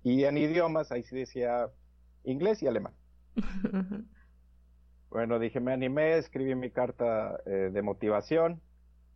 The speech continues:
Speaker 1: se las envié y justo a las dos semanas, eh, ella es,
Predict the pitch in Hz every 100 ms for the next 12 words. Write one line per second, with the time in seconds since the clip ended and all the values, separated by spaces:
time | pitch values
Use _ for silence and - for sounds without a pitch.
0 | - - 107 131 110 120 151 180 127 -
1 | 127 - 139 135 113 117 127 135 123 127
2 | 131 - - - - - - - - 98
3 | 95 95 - 98 110 107 107 98 98 -
4 | - -